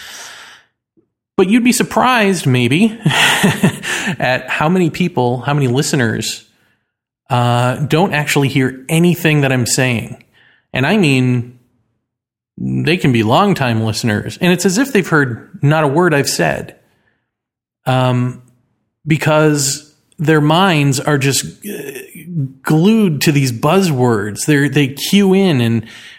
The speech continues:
right, and we hear these buzzwords and we go, "Oh, that's my interest." It's really a fetish at this point for most people. And they go, "Oh, that's my interest. Therefore, he must think like me.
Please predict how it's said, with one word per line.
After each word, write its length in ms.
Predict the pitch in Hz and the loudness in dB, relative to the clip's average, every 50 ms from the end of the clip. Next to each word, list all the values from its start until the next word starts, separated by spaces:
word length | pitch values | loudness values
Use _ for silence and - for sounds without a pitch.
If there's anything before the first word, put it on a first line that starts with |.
| _ | _
right, 260 | - 131 135 147 147 127 | -2 0 0 0 0 0
and 140 | 143 135 | 0 0
we 100 | 135 135 | 0 -2
hear 320 | 127 - - 180 185 202 202 | -4 -2 0 2 4 4 4
these 180 | 170 175 151 | 4 2 0
buzzwords 400 | 127 175 170 180 160 151 147 139 | 2 2 2 2 2 2 2 2
and 80 | 127 131 | 2 2
we 80 | 147 143 | 0 0
go, 120 | 151 165 | 0 0
"Oh, 140 | - 190 196 | 0 2 2
that's 220 | 175 180 180 - | 2 2 2 2
my 140 | 180 160 165 | 2 2 2
interest." 580 | 160 170 170 175 165 - - 120 110 - - - | 2 2 0 0 0 0 -4 -4 -4 -4 -6 -6
It's 120 | 139 - | -4 -2
really 160 | 175 190 160 | 0 0 0
a 60 | 131 | 0
fetish 500 | 127 - - - 170 185 180 147 - - | -2 -6 -6 -2 -2 0 0 0 0 -2
at 60 | 131 - | -2 -2
this 140 | 131 117 | -2 -2
point 300 | - - - 127 120 110 | -2 -2 0 0 0 0
for 80 | - 123 | 0 -2
most 240 | 120 120 113 - - | 0 0 -2 -2 -2
people. 400 | - 113 104 110 113 107 104 - - - - - - - _ _ _ _ _ | -4 -4 -2 -2 -4 -6 -6 -8 -20 -20 -20 -20 -20 -20 _ _ _ _ _
And 200 | - 127 131 131 | -2 0 2 2
they 60 | 131 | 2
go, 220 | 127 135 135 139 165 | 2 2 2 2 2
"Oh, 60 | 180 | 2
that's 220 | 170 175 - - | 2 0 0 2
my 140 | 208 202 196 | 2 4 4
interest. 640 | 180 165 160 156 - 156 156 151 143 - - - - - _ _ _ _ _ _ _ _ _ _ _ _ _ _ _ _ _ _ _ _ _ _ _ _ _ _ _ _ - | 4 4 2 2 2 2 2 2 0 -2 -8 -12 -14 -16 _ _ _ _ _ _ _ _ _ _ _ _ _ _ _ _ _ _ _ _ _ _ _ _ _ _ _ _ -4
Therefore, 1000 | 135 131 151 160 170 160 - 175 165 156 151 151 151 147 143 - - - - _ _ _ _ _ _ _ _ _ _ _ _ | 0 2 2 2 2 0 2 2 4 4 4 4 2 2 0 -2 -6 -16 -20 _ _ _ _ _ _ _ _ _ _ _ _
he 200 | - - 165 151 | -2 0 0 2
must 260 | 151 156 - - - | 2 0 -2 -4 -2
think 220 | - 156 156 151 | 0 0 0 2
like 220 | 165 165 165 160 - | 2 0 0 2 0
me. 600 | 139 139 139 135 135 135 131 120 - - - _ | 2 2 2 2 2 0 0 -2 -6 -12 -20 _